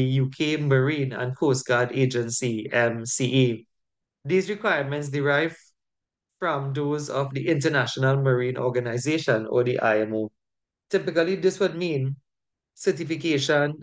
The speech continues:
approval. So depending on the vessel, it would need a certificate of safety construction, oil pollution prevention, and that is because of a convention they have called the marpol Convention,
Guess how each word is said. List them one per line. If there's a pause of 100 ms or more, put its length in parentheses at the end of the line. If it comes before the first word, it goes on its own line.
(100)
approval.
So
depending
on
the
vessel,
it
would
need
a
certificate
of
safety
construction, (1000)
oil
pollution
prevention,
and
that
is
because
of
a
convention
they
have
called
the
marpol (180)
Convention,